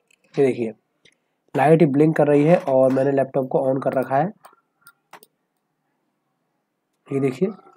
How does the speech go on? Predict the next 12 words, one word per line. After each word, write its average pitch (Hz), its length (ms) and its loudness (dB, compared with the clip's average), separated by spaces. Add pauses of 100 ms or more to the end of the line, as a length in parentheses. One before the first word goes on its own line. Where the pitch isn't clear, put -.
(460)
laptop 139 400 -2
को 147 60 -4
मैंने 151 280 0
यहाँ 139 180 -2
पर 135 280 -4
on 139 180 -4
कर 131 120 -4
रखा 127 240 -6
है 147 200 -6 (1800)
और 131 360 -2
यहाँ 131 120 0
laptop 143 360 0